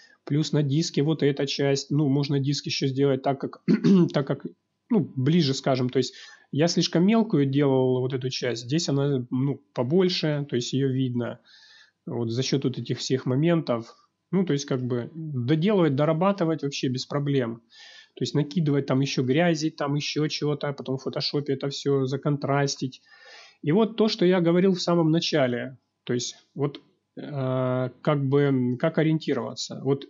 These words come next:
если б я, предположим, себя накрутил на то, что я хочу сделать как Роман, вот точно такую же вот штуку, именно точно-точно такую же штуку,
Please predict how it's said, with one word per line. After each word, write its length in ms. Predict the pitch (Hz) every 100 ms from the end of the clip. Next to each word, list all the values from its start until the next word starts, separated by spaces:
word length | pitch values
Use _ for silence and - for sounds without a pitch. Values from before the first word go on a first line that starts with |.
| -
если 380 | 143 208 190
б 80 | 175
я, 140 | 190 196
предположим, 640 | 165 - 175 190 175 165
себя 320 | - - 175
накрутил 480 | 165 - 165 170 170
на 100 | 156
то, 220 | 165 226 254
что 180 | - 139
я 120 | 170
хочу 280 | 170 151 165
сделать 360 | 151 165 156
как 180 | - 147
Роман, 460 | 165 190 247 262 - _ - - _ -
вот 180 | 139 139
точно 300 | 165 151 131
такую 400 | 143 - 156 135
же 220 | 123 120
вот 140 | 120
штуку, 380 | - - 143 123
именно 260 | 131 123 120
точно-точно 680 | 170 180 151 143 143 143 113
такую 320 | 127 131 120
же 100 | 120
штуку, 440 | - 117 113 -